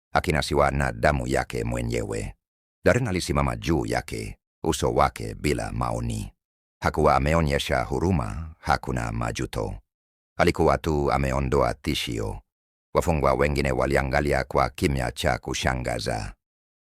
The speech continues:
Walikuwa wameshuhudia kuanguka kwa Razer, mwisho wa utawala wake wa hofu. Utaratibu mpya ulikuwa umeanzishwa katika gereza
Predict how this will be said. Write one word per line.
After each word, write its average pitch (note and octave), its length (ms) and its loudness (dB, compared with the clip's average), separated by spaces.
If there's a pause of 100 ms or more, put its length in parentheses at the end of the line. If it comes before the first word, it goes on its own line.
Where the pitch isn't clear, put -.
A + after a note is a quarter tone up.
Walikuwa D2+ 400 4
wameshuhudia C#2 680 2
kuanguka D2 520 2
kwa C2+ 200 0
Razer, C2 520 0 (280)
mwisho D#2+ 380 2
wa C#2 120 4
utawala C#2 520 2
wake B1+ 420 0
wa B1 160 -2
hofu. A1+ 520 -2 (640)
Utaratibu D#2 560 2
mpya C#2 320 2
ulikuwa C#2 460 2 (120)
umeanzishwa C#2 760 0
katika C#2+ 500 -2
gereza C#2 580 0